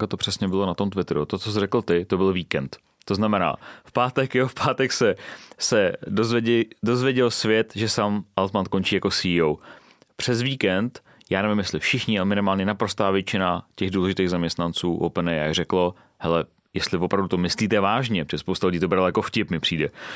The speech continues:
„jestli to myslíte vážně, my půjdeme s ním.“ V pondělí, co znamená o nějakých čtyřicet, sedmdesát hodin, možná později, psal, eh, Satya Nadella na Twitteru, že samozřejmě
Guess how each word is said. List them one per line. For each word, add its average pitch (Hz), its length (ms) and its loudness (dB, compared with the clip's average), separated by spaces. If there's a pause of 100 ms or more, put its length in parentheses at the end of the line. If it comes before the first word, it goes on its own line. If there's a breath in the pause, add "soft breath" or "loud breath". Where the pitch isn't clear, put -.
(260 loud breath)
„jestli 95 120 -2
to 98 60 -2
myslíte 95 200 0
vážně, 87 360 0
my 95 140 0
půjdeme 90 380 0
s - 180 -2
ním.“ 117 280 0 (760 soft breath)
V - 160 -20
pondělí, 139 720 2
co 107 140 0
znamená 107 340 2
o 107 100 2
nějakých 101 560 2 (100)
čtyřicet, 104 460 0
sedmdesát 110 540 2
hodin, 117 220 2
možná 113 260 2
později, 104 440 0 (360 loud breath)
psal, 113 520 2 (400)
eh, 101 120 2
Satya 120 340 2
Nadella 117 260 4
na 113 80 2
Twitteru, 131 580 0 (640)
že 101 300 2
samozřejmě 104 960 0